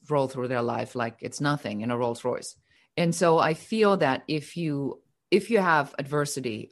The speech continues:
and especially if it's tough adversity, you know, and a lot, and your generation is no different than my generation. There's abuse, there's terrible parents, there are t-, is terrible parenting,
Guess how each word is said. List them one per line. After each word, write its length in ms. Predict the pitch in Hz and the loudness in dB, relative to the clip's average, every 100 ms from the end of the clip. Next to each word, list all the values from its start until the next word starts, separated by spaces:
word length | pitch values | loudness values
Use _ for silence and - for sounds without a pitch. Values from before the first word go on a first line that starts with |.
| _ - | _ -8
and 140 | 151 | -2
especially 380 | 139 - 147 143 | -2 -2 -6 -6
if 80 | 131 | -10
it's 260 | - - - | -14 -20 -14
tough 300 | - 156 - | -6 -6 -6
adversity, 760 | 131 135 117 - 113 87 - _ 120 | -8 -6 -4 -6 -8 -8 -10 _ -16
you 120 | - 139 | -6 -4
know, 260 | 117 - - | -4 -8 -10
and 180 | 120 - - | -10 -6 -4
a 80 | |
lot, 340 | 135 131 135 - _ - | 2 2 0 -4 _ -12
and 140 | 120 | -8
your 120 | 120 | -6
generation 500 | 120 123 123 123 127 | -6 -6 -4 -6 -6
is 60 | 139 | -4
no 100 | 131 | -4
different 320 | 131 127 131 | -4 -6 -4
than 100 | 123 | -2
my 140 | 131 175 | -2 -2
generation. 600 | 151 101 104 - 127 - - - _ - | -4 -6 -8 -8 -10 -12 -20 -20 _ -12
There's 160 | 135 | -8
abuse, 600 | 135 135 139 123 127 131 - | -8 -4 -2 0 -2 -6 -8
there's 340 | 104 71 - | -8 -8 -12
terrible 380 | - 123 120 131 | -4 -2 -2 -4
parents, 680 | 147 113 98 113 120 - - | -6 -6 -4 -6 -6 -8 -6
there 220 | 120 101 | -4 -4
are 120 | 101 | -6
t-, 140 | - - | -10 -18
is 100 | - | -16
terrible 380 | - 127 117 113 | -6 -4 -4 -8
parenting, 1000 | - 127 120 117 117 127 123 123 151 | -8 -4 -2 -2 -6 -6 -4 -2 -4